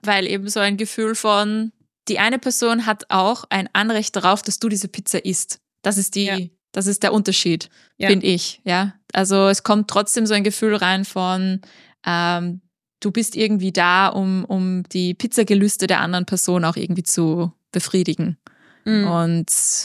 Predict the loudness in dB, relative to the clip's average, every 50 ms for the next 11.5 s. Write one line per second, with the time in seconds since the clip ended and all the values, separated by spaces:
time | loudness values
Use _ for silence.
0 | -8 _ _ _ -2 0 2 4 2 2 2 0 -2 0 0 -2 -2 -2 -4 -4
1 | -6 _ _ -10 -10 -10 -14 _ _ _ _ _ -8 -6 -2 -2 -2 -4 -4 -6
2 | -6 -4 -2 -2 0 0 -2 -2 -2 -2 -2 -2 -2 -2 -4 -2 -2 -2 0 2
3 | 0 0 0 -4 -10 -18 -20 -20 _ -4 -2 0 2 4 4 4 4 2 0 -4
4 | -10 _ _ _ _ _ _ _ _ _ _ _ _ _ _ 0 2 2 2 4
5 | 4 4 2 2 0 -2 -6 -4 -2 -2 -4 -2 -4 -4 -2 -2 -2 -4 -4 -8
6 | -8 -6 -4 -2 -2 0 0 0 0 0 0 0 -2 -2 -4 -8 -14 -20 _ _
7 | -6 -4 -2 0 0 2 2 2 0 -2 -8 -8 -10 -10 -6 -4 -2 -2 -2 -4
8 | -4 -4 -2 0 2 2 2 2 2 2 2 2 2 0 0 -2 -4 -6 -4 -2
9 | -2 0 0 0 0 0 0 -2 -4 -6 _ _ -6 -4 -4 -4 -4 -4 -10 -10
10 | -6 -6 -4 -2 -2 0 2 2 4 4 4 2 2 0 -2 -4 -2 _ 0 0
11 | 2 2 2 2 2 2 2 0 -2